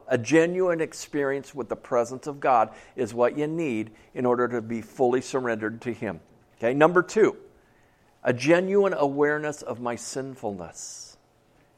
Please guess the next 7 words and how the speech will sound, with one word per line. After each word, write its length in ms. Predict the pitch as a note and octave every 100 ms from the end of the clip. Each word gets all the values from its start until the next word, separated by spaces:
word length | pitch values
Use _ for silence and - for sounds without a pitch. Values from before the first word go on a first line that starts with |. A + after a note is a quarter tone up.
| _
Okay? 300 | A#2 B2 B2+ - _ _ _
Here's 400 | C#3 D#3 E3 D3+
Isaiah. 600 | C#3+ C#3 B2+ B2+ G2+ F2 _ _ _ _ _ _
Here's 220 | C#3 C3+
Isaiah. 480 | C3+ A#2 B2+ A2+ G2+ _ _ _ -
Um, 340 | C3+ C3 B2 - _ - -
and, 220 | C#3 C3+